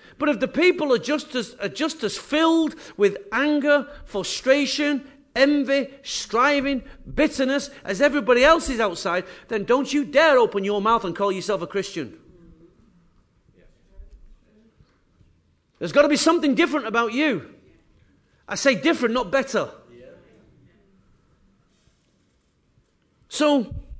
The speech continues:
God sees this, and he says, "Look, the kingdom has got all the resources you will ever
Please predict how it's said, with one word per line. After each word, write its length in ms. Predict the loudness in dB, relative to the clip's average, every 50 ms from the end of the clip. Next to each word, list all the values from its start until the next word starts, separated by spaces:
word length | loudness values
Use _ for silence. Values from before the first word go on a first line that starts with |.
| -20 -20 _ -20 -20 -20 _ -20 -20 -20 _ -8 0
God 340 | 2 4 4 4 0 -2 -8 -16 -20 -20 _ _
sees 560 | _ -8 -4 0 4 4 6 6 4 2 0 -2
this, 640 | -2 -4 -2 -4 -6 -6 -6 -6 -8 -10 -14 _ _ _ _ _ _ _ _ _ _ _ _ _ _ _ _
and 140 | -4 -2 -2
he 60 | 0
says, 280 | 0 2 2 2 2 2
"Look, 420 | 2 2 2 2 0 -8 -16 -18 -20 _ _ _ _ _ _
the 100 | _ -8
kingdom 760 | -8 -4 0 4 6 6 6 6 6 4 2 0 -2 -6 -10 -16 -20 -20 _ _ _ _ _ _ _
has 180 | -8 -8 -2
got 160 | -2 -2 -2 4
all 320 | 6 8 8 8 6 4
the 100 | 2 0
resources 880 | 0 2 2 0 2 0 0 0 0 0 0 -2 -2 -2 -2 -2 -2 -6
you 320 | -10 -4 2 4 6 6
will 300 | 6 6 4 2 2 0 -4
ever 440 | -4 -4 -2 -2 -2 -4 -4 -6